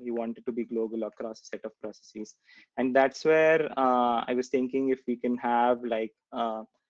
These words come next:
a, a place or a, a mechanism. And so this is still an open, uh, I was thinking, like, if there's an F D, just one F D, which gives you access to the whole table, where you, you get acc-, you,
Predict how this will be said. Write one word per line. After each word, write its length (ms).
a, 260
a 80
place 580
or 140
a, 60
a 160
mechanism. 760
And 120
so 80
this 200
is 120
still 340
an 120
open, 360
uh, 360
I 80
was 140
thinking, 380
like, 140
if 140
there's 180
an 160
F 140
D, 140
just 240
one 220
F 100
D, 380
which 360
gives 220
you 80
access 400
to 200
the 120
whole 220
table, 340
where 140
you, 160
you 140
get 180
acc-, 340
you, 320